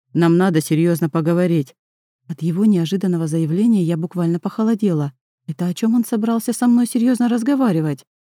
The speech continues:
Что-то мне всё это ой как не нравилось. Тяжело опустилась на стул, прикрыла глаза и коснулась ладонью лба.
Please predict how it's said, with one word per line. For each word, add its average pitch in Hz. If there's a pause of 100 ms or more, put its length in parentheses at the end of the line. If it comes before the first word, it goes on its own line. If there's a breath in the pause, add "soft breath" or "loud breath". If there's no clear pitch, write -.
Что-то -
мне 214
всё -
это 208
ой 262
как -
не 277
нравилось. 180 (480)
Тяжело 208
опустилась 170
на 160
стул, 294 (160)
прикрыла 240
глаза 160
и 302
коснулась 202
ладонью 180
лба. 170